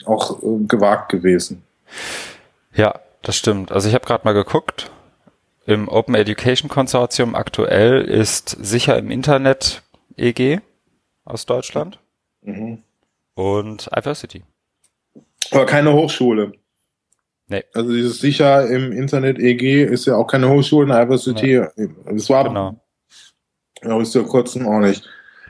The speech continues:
Speaker 1: Aber
Speaker 2: Muss
Speaker 1: das,
Speaker 2: sicher gehen.
Speaker 1: das, ähm, das Ganze, ähm, also sie haben, sind da mehr oder weniger so rumgedümpelt. Ich kann
Speaker 2: Mhm.
Speaker 1: mich da noch erinnern, dass ich mir das auch mal angeguckt habe vor der mooc-Welle.
Speaker 2: Ja,
Speaker 1: Äh,
Speaker 2: ich auch.
Speaker 1: weil ich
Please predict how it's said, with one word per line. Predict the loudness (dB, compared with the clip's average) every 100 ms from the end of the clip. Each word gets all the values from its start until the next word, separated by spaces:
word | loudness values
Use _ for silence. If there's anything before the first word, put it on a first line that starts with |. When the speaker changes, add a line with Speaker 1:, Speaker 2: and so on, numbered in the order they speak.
| -2
Speaker 1:
Aber | 2
Speaker 2:
Muss | 4
Speaker 1:
das, | 2 0
Speaker 2:
sicher | -10 -14
gehen. | -12 -14 -18 _ _ _ _ _ _
Speaker 1:
das, | 2 2 -2 0
ähm, | 4 4 2 -2
das | -2 0
Ganze, | 0 2 4 4 4
ähm, | 2 2 -2 -10 -2
also | -2 2
sie | 2
haben, | 2 -4 -4
sind | 0
da | 2
mehr | 2 2
oder | 0 0
weniger | 0 0 0
so | 2
rumgedümpelt. | 2 2 2 0 2 2 2 0 -8
Ich | -2
kann | 2 2
Speaker 2:
Mhm. |
Speaker 1:
mich | 4
da | 4
noch | 4 2
erinnern, | 2 4
dass | 2 0 -4
ich | -8 -2
mir | 0
das | 0
auch | 0
mal | 2 4
angeguckt | 4 2 0 0
habe | 0 2
vor | 2 2
der | 4
mooc-Welle. | 0 0 0 4 2 0 -8 -20 -20 -20 _
Speaker 2:
Ja, | 0 0
Speaker 1:
Äh, | -2 -8 _ _
Speaker 2:
ich | -14 -12
auch. | -14 -16 -20 -20 _ _
Speaker 1:
weil | 2 4
ich | 2 -2 -18